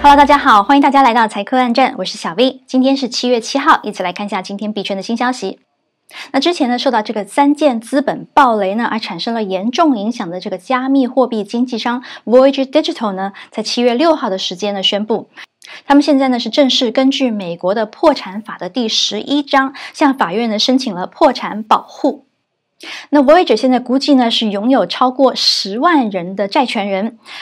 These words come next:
而公司呢，预计现在呢，拥有的负债呢，是十到一百亿美元左右。但是同一时间啊，公司现在预计拥有的资产呢，也是在十到一百亿美元之间。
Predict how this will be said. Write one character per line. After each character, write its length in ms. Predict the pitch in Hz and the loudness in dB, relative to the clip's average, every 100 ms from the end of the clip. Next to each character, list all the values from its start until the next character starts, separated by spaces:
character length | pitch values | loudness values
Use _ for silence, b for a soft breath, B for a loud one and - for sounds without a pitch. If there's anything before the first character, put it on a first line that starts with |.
| B | B
而 100 | 247 | 4
公 160 | 311 | 4
司 180 | 330 330 | 4 2
呢， 100 | 330 | 4
预 140 | 285 262 | 4 2
计 160 | 254 | 0
现 180 | 254 262 | -2 0
在 160 | 254 247 | 0 0
呢， 120 | 214 | -2
拥 180 | 190 240 | -2 -4
有 80 | |
的 80 | 269 | -4
负 360 | 294 - 302 254 | -10 -6 -2 0
债 240 | 311 285 | 2 2
呢， 140 | 214 196 | 0 -2
是 220 | - 202 | -4 -2
十 360 | - - 190 214 | 0 0 -2 -2
到 200 | 240 196 | -2 -2
一 140 | 247 | -4
百 300 | 240 - - | -6 -6 -10
亿 140 | - 240 | -4 -4
美 160 | 185 | -4
元 140 | 160 190 | -8 -8
左 140 | 190 | -6
右。 160 | 180 202 _ B B - | -2 -2 _ B B -4
但 80 | |
是 80 | 311 | -2
同 200 | 285 233 | -2 0
一 100 | 349 | 0
时 160 | - 220 | -2 0
间 200 | 254 247 | 0 0
啊， 80 | 208 | 0
公 160 | 247 | -2
司 140 | 254 262 | -2 -2
现 180 | 277 | 0
在 140 | 254 233 | 0 0
预 200 | 285 247 | 0 0
计 220 | 254 247 | 2 0
拥 160 | 196 262 | 2 0
有 120 | 226 | 0
的 100 | 202 | -4
资 300 | - 302 392 | -6 -2 -2
产 340 | - - 262 | -2 -6 -6
呢， 140 | 269 302 B B | -10 -12 B B
也 120 | 214 | 0
是 160 | 196 320 | 0 -2
在 240 | 330 240 | 0 0
十 340 | - - 196 214 | 0 -2 -2 -2
到 200 | - - | -4 -2
一 100 | 262 | -2
百 320 | 247 - 170 165 | -2 -4 -10 -2
亿 160 | 254 | 2
美 160 | 240 175 | 2 2
元 160 | 170 | -6
之 120 | 175 185 | -10 -6
间。 300 | 202 214 | -4 -4